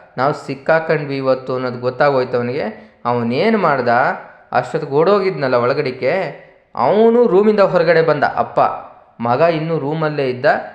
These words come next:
ಇವ್ನು ಬೋಲ್ಟ್ ಹಾಕ್ಬಿಟ್ಟ ಅಪ್ಪ. ಮಗನಿಗೆ ಬೆವರು ಕಿತ್ಕೊಂಡ್ಬಿಡ್ತು. "ನಮ್ಮಪ್ಪ ಏನ್ ಹಿಂಗ್ ಮಾಡ್ಬಿಟ್ಟ? ನನ್ ಒಳಗಡೆ ಬಿಟ್ಟು ಬೋಲ್ಟ್ ಹಾಕ್ಬಿಟ್ನಲ್ಲ, ನಾನ್ ಏನ್ ಮಾಡ್ಲಿ ಈಗ?"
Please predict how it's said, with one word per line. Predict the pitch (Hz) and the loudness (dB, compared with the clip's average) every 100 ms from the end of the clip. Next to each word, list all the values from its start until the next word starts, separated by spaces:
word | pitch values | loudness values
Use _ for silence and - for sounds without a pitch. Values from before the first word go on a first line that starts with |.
| - 147 | -14 -8
ಇವ್ನು | 180 | -6
ಬೋಲ್ಟ್ | 135 151 185 | 0 2 2
ಹಾಕ್ಬಿಟ್ಟ | 156 127 113 104 | 0 -4 -6 -4
ಅಪ್ಪ. | 101 - 104 - - - - | -6 -6 -8 -8 -20 -20 -8
ಮಗನಿಗೆ | 117 117 131 139 135 160 139 117 120 110 | -2 -2 -2 -4 -2 2 4 4 2 0
ಬೆವರು | 117 131 147 | 0 0 -2
ಕಿತ್ಕೊಂಡ್ಬಿಡ್ತು. | 139 120 135 123 117 120 110 - - _ _ 131 | -8 -6 -4 -4 -4 -4 -6 -8 -20 _ _ -8
"ನಮ್ಮಪ್ಪ | 127 123 156 | -6 -6 -4
ಏನ್ | 156 | -2
ಹಿಂಗ್ | 151 147 | -2 -2
ಮಾಡ್ಬಿಟ್ಟ? | 147 139 143 139 143 - - | -2 -2 0 0 -2 -10 -6
ನನ್ | 139 135 | -2 0
ಒಳಗಡೆ | 127 165 165 | 2 4 2
ಬಿಟ್ಟು | 160 151 156 | 0 -4 -6
ಬೋಲ್ಟ್ | 127 151 160 | 0 0 2
ಹಾಕ್ಬಿಟ್ನಲ್ಲ, | 160 - 156 143 143 | -2 -4 -4 0 2
ನಾನ್ | 143 139 | 2 0
ಏನ್ | 175 | 0
ಮಾಡ್ಲಿ | 170 160 160 | 0 -2 0
ಈಗ?" | 156 | 0